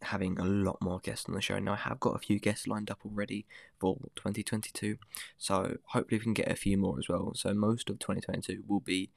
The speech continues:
uh, a lot of guests, and obviously not everything will be guests. There'll be obviously the generic story time podcasts that I've got on the channel, but obviously I do want a lot more guests on the show, and I want a lot more interviews, and I want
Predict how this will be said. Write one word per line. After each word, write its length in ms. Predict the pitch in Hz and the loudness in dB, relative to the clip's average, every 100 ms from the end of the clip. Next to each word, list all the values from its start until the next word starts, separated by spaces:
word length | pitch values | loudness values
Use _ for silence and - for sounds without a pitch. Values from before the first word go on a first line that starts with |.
| - - - _ - | -20 -20 -20 _ -2
uh, 260 | 95 - - - - | 0 0 -4 -8 -2
a 40 | 202 | 2
lot 120 | - | 2
of 140 | 90 | 2
guests, 600 | - 95 - - - - - | 0 0 -2 -10 -8 -8 -4
and 200 | 73 101 | 0 2
obviously 380 | 127 127 104 98 - | 2 2 0 0 -2
not 280 | 117 127 - _ | 0 2 0 _
everything 460 | - 98 107 - 110 | 0 0 -2 0 0
will 80 | 104 | 2
be 100 | 110 | 2
guests. 360 | 104 107 - - | 2 -2 -4 -8
There'll 160 | - - | -6 -4
be 180 | - - | -4 -6
obviously 360 | - - - - | -8 -6 -8 -8
the 120 | - - - - - | -10 -10 -16 -16 -8
generic 340 | - 98 - | 0 0 0
story 360 | - - 90 98 | -2 0 2 2
time 220 | - 95 | 2 0
podcasts 420 | - 90 - 104 | 2 0 0 -2
that 100 | - | -2
I've 100 | 78 | -4
got 180 | - 95 | 2 2
on 80 | 85 | 2
the 60 | - | 0
channel, 340 | - 52 110 - - - - _ _ | 0 0 -2 -6 -18 -18 -20 _ _
but 200 | 104 - 262 | 2 2 2
obviously 400 | 101 - - - _ - - | 0 0 -4 -8 _ -20 -4
I 100 | - | 2
do 200 | 107 92 | 6 4
want 120 | 58 | 2
a 60 | |
lot 140 | 95 80 | -2 -2
more 120 | 92 | 0
guests 300 | - - - | 0 -2 -2
on 60 | 104 | -4
the 80 | |
show, 160 | 101 98 | 0 2
and 100 | 98 | 6
I 20 | |
want 180 | 104 82 | 6 4
a 40 | |
lot 160 | 98 - | 2 0
more 140 | 98 - | 0 0
interviews, 480 | 101 - - 95 - | -2 -4 -2 -4 -2
and 80 | 95 | -2
I 20 | |
want 220 | 92 - | 0 -2